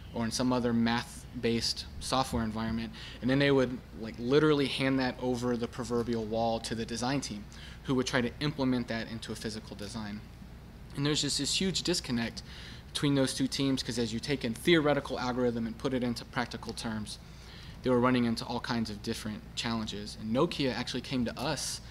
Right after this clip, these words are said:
a few years ago, uh, based on LabVIEW, which is a, a broad-based, uh, system design platform used in a lot of different engineering applications, asking us to work with them on a new design flow inside of that tool.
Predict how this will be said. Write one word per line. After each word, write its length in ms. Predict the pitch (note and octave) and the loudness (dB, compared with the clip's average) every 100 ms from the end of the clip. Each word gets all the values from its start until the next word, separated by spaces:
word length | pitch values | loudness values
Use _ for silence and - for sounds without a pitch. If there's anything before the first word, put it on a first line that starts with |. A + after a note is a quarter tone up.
| - - - - | -16 -16 -10 -4
a 60 | |
few 160 | B2 B2+ | 2 6
years 240 | B2+ D3 | 6 6
ago, 440 | C#3 B2 A#2 A2+ A#2 - - | 4 4 4 2 0 -8 -10
uh, 240 | A#2 A2 A2 | -6 -4 -2
based 320 | A#2 B2+ - | 0 0 2
on 160 | A#2 A2 | 0 2
LabVIEW, 500 | B2 D3+ A#2 A2+ G#2+ | 4 4 2 -2 -2
which 160 | G#2+ | -6
is 60 | G#2+ | -6
a, 180 | G#2 A2 | -6 -8
a 40 | |
broad-based, 840 | A2+ A#2+ B2 A#2 A#2+ A#2+ - - - | 0 4 4 4 0 0 -2 -4 -8
uh, 140 | A2 G#2 | -8 -8
system 340 | - C#3+ - B2 | -4 -2 0 0
design 320 | A#2 A#2 B2+ | 0 0 0
platform 480 | - A#2 - A#2 A2+ | 0 -4 -2 -2 -2
used 160 | A2+ | -2
in 80 | A#2 | -2
a 60 | A2+ | -2
lot 180 | B2 C3+ | 0 -2
of 100 | A2+ | -2
different 380 | A#2 A#2+ A2 A2 | -6 -6 -8 -6
engineering 420 | B2 A#2+ A#2 A2+ | -4 0 0 -2
applications, 720 | A2 A2+ A2 A2 - G#2+ - - - - - - - | -4 -8 -8 -6 -6 -8 -10 -14 -14 -14 -14 -14 -4
asking 340 | C3+ C#3+ D#3 C#3 | 0 2 2 2
us 120 | C3+ | 2
to 80 | C3 | 0
work 300 | A2 B2 D3 | 4 4 4
with 140 | B2+ | 0
them 180 | B2+ A#2 | 0 0
on 120 | A2+ | 0
a 80 | A2+ | 0
new 240 | A2+ B2+ B2+ | 2 2 2
design 360 | A2+ A2 A#2+ | -2 -2 -2
flow 320 | A#2 G#2 G2+ G#2 - | -4 -6 -8 -10 -10
inside 280 | A2+ - A2 | -8 -6 -6
of 80 | G#2+ | -6
that 160 | G2+ - | -8 -8
tool. 280 | A#2 G2+ | -6 -6